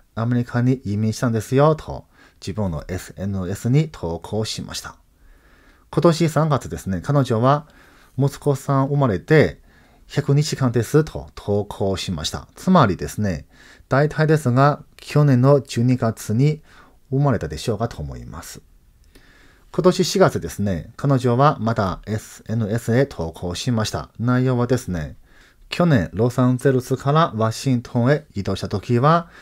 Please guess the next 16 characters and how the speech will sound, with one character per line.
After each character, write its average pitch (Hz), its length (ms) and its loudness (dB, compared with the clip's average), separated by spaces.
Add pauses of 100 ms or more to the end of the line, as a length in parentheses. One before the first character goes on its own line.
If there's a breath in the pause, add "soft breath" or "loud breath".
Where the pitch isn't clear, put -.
(140 loud breath)
一 - 260 -2
人 135 120 4
で 117 140 -2
し - 100 -8
た。 76 220 -10 (240 soft breath)
小 - 160 -2 (100)
雨 131 300 4 (160)
降 160 80 2
っ 156 40 2
て 139 320 4
い 107 120 0
ま 80 140 -4
し - 80 -8
た。 - 200 -8 (420 soft breath)
桜 127 460 0
が 123 260 0